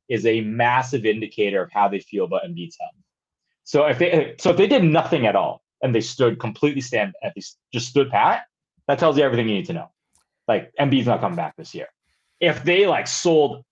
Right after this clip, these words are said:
everything, then it's like, "Oh, crap, like, Embiid could actually even return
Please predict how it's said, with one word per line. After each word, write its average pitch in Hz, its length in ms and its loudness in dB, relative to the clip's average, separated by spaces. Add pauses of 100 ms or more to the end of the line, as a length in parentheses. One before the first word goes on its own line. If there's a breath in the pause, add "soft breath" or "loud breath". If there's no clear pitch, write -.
everything, 143 800 0 (320)
then 127 180 0
it's 123 100 0
like, 120 80 2
"Oh, 156 180 0
crap, - 260 0
like, 95 160 -4
Embiid 123 320 -4
could 120 120 -2
actually 120 240 -2
even 113 100 -8
return 120 540 -4